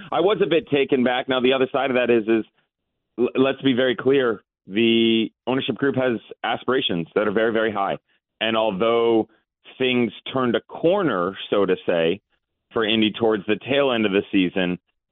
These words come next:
I think everybody can step back and look at the roster build and just say that wasn't good enough. I'd, I'd be the first one to admit that for sure, because with the personnel that was there, it just took too long to click.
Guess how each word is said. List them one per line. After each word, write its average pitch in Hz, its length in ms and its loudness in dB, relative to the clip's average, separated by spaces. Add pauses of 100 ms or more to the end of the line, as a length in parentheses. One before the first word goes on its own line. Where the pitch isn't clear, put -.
(240)
I 117 40 0
think 120 180 0
everybody 117 360 0
can 107 220 -2
step 110 180 -2
back 104 240 -2
and 104 100 0
look 101 140 0
at 95 80 -2
the 101 80 -2
roster 101 400 -2
build 95 300 0
and 92 120 -2
just 92 180 0
say 95 160 2
that 85 220 -2
wasn't 85 320 -2
good 82 140 0
enough. 80 240 -6 (160)
I'd, 95 120 -2
I'd 107 200 -2
be 113 80 2
the 104 100 0
first 104 240 -4
one 95 160 -4
to 92 100 0
admit 87 280 -2
that 87 200 -2
for 90 160 -4
sure, 101 200 0
because 92 400 0 (340)
with 107 160 0
the 113 60 -6
personnel 113 480 -2
that 104 160 0
was 95 160 2
there, 107 280 0 (380)
it 110 140 -2
just 123 200 -2 (100)
took 127 280 -2
too 117 160 2
long 101 320 0
to 98 180 -4
click. 92 300 -2